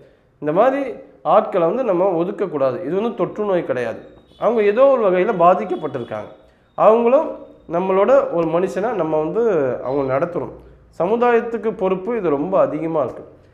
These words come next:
ஏன்னா சமுதாயத்தால அவங்க ஒதுக்கப்படுறாங்க, அவங்க கேலி செய்யப்படுறாங்க.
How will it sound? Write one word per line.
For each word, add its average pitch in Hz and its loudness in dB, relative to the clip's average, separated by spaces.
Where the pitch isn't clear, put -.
ஏன்னா 214 0
சமுதாயத்தால 226 0
அவங்க 170 0
ஒதுக்கப்படுறாங்க, 165 -6
அவங்க 185 -2
கேலி 208 0
செய்யப்படுறாங்க. 113 -6